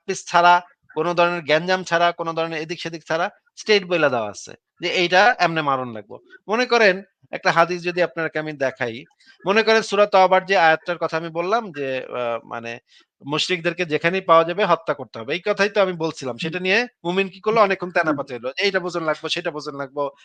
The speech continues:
Speaker 1: আগের আয়াত, পরের আয়াত, আগের সূরা, পরের সূরা, কোরআন, পুরাটা কোরআন পড়েন,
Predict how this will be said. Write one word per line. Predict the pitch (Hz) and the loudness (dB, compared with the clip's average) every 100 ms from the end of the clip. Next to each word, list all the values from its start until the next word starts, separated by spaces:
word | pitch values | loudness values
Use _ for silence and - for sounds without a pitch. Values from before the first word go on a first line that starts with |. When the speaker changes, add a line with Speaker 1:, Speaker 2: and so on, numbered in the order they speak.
| - | -6
Speaker 1:
আগের | 170 160 | 0 4
আয়াত, | 151 147 147 | 6 6 4
পরের | - 170 151 | 2 0 2
আয়াত, | 143 143 147 | 2 2 2
আগের | 160 156 | 0 -2
সূরা, | - 147 147 | -6 -4 -2
পরের | 175 170 139 | 0 -2 -4
সূরা, | 147 147 135 - - _ | -4 -2 -2 -6 -20 _
কোরআন, | 180 185 175 | 2 4 2
পুরাটা | 175 196 175 | 0 2 2
কোরআন | 165 160 156 | 0 -2 -2
পড়েন, | 160 151 147 | 0 0 -2